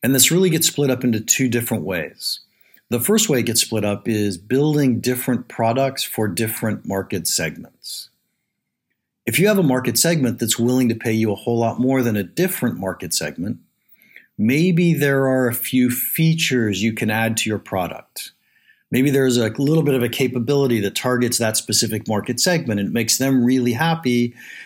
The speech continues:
And because of that, they would pay you more for the overall solution or capability. In the semiconductor industry, where I've worked quite a bit, we used to have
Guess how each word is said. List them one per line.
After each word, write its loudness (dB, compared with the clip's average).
And 0
because 2
of 2
that, 0
they 2
would 2
pay 0
you 2
more 2
for -2
the 0
overall 0
solution 0
or -4
capability. -2
In 2
the 4
semiconductor 4
industry, 0
where 2
I've 0
worked -2
quite 0
a -2
bit, 0
we 2
used 0
to 0
have 0